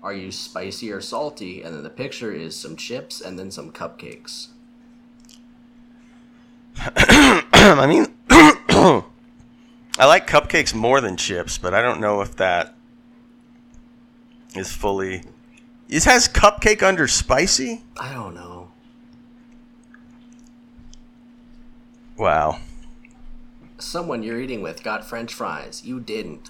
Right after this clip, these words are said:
Speaker 1: What are you doing? Eating my own food? Enjoying those sweet tea fries? Or, I already took some."
Speaker 2: Mm.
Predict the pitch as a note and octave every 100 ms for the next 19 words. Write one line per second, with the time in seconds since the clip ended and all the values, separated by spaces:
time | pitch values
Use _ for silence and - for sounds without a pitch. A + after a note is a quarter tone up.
0 | - A#2+ B2+ B2+ B2+ A2+ B2+ A2 C2+ A1+
1 | - - - G#2 G2 G2+ F2+ F#2+ G2+ A#2
2 | B2 C3 C3+ C#3 A#2+ G#2+ G2+ A2+ A#2+ F#2+
3 | F2+ - A#2+ F2+ B2+ A#2 - A#2 A2+ B2
4 | C3 - F#2 E2 - - - G3 D#3+ A#2
5 | A2 G2 - - - - - - - -
6 | - - - - - _ - _ _ _
7 | _ - _ _ _ - - - - -
8 | _ _ - - G2+ G#2 G2+ F#2 E2+